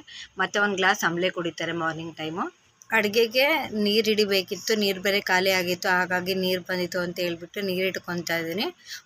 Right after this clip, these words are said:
ಒಂದು ಮೂರು ಬಿನ್ಗೆ ನೀರು ಹಿಡಿದ್ರೆ ಸಾಕಾಗುತ್ತೆ ನಮಗೆ, ಒಂದು three to four days ಅಡುಗೆಗೆ ಆಗುತ್ತೆ. ನಮ್ಮ ಆಂಟಿ ರೇಗಿಸ್ತಿದ್ರು, "ನೀರು ಹಿಡಿಯೋದನ್ನ ಎಲ್ಲ ವಿಡಿಯೋ ಮಾಡ್ತೀಯಲ್ಲೇ, ಹಾಗೆ ಹೀಗೆ" ಅಂತ ಹೇಳ್ಬಿಟ್ಟು. "ಆ ಆಂಟಿ, ಹಂಗೆ ಸುಮ್ಮನೆ ವಿಡಿಯೋಸ್ ಮಾಡಿ ತುಂಬ ದಿನ ಆಗಿತ್ತು ಅದಕ್ಕೆ" ಅಂದೆ.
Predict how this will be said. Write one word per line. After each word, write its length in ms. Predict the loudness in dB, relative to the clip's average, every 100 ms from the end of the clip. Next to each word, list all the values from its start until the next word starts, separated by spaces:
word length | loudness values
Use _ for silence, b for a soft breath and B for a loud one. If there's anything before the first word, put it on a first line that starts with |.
| 0
ಒಂದು 160 | 2
ಮೂರು 260 | 4 4 4
ಬಿನ್ಗೆ 560 | 2 0 2 0 -4 -8 -6
ನೀರು 240 | 0 0
ಹಿಡಿದ್ರೆ 320 | 2 2 0
ಸಾಕಾಗುತ್ತೆ 800 | 0 2 2 0 -2 -2 -2 0
ನಮಗೆ, 260 | 0 0 0
ಒಂದು 380 | 0 -2 -4 -8
three 320 | -10 -10 -6
to 80 | -8
four 240 | -4 -4 -2
days 180 | -2 -2
ಅಡುಗೆಗೆ 340 | -4 -4 -6
ಆಗುತ್ತೆ. 400 | -6 -8 -14 -20 -20 _ _ _ -6 2 2 2 2
ನಮ್ಮ 160 | 4 6
ಆಂಟಿ 240 | 6 4
ರೇಗಿಸ್ತಿದ್ರು, 640 | 4 4 2 0 0 2 2
"ನೀರು 260 | 2 2
ಹಿಡಿಯೋದನ್ನ 320 | 4 4 4 4
ಎಲ್ಲ 180 | 4 4
ವಿಡಿಯೋ 260 | 4 2
ಮಾಡ್ತೀಯಲ್ಲೇ, 720 | 4 2 2 -6 -4 -2 0 4
ಹಾಗೆ 340 | 4 2 0
ಹೀಗೆ" 640 | 0 0 0 -2 -2 -4
ಅಂತ 220 | -4 -6
ಹೇಳ್ಬಿಟ್ಟು. 460 | -6 -6 -8 -10 -10 -8 -6 -4 -4 0 6
"ಆ 200 | 8 8
ಆಂಟಿ, 200 | 6 4
ಹಂಗೆ 260 | 4 4
ಸುಮ್ಮನೆ 380 | 2 2 2 2
ವಿಡಿಯೋಸ್ 460 | 2 4 2 2 0
ಮಾಡಿ 200 | 0 0
ತುಂಬ 180 | -2 0
ದಿನ 160 | 0 2
ಆಗಿತ್ತು 340 | 0 -2 -6
ಅದಕ್ಕೆ" 300 | -8 -8 -10
ಅಂದೆ. 220 | -8 -8